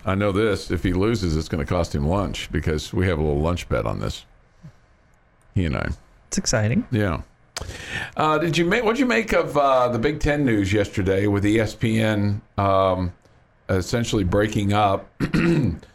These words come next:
Speaker 1: The Big Ten, uh, wanted a whole bunch more money from E S P N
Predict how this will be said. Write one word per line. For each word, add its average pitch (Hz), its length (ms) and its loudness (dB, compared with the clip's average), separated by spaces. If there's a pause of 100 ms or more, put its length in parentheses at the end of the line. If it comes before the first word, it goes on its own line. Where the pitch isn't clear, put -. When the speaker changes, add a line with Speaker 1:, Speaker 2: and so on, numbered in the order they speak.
(320)
Speaker 1:
The 101 80 0
Big 113 280 0
Ten, 113 580 2
uh, 92 480 2 (140)
wanted 110 400 2
a 85 200 0 (360)
whole 165 180 0
bunch 139 240 0
more 123 160 2
money 117 380 2
from 104 320 -2
E 110 80 2
S 107 120 0
P 104 220 -2
N 107 380 0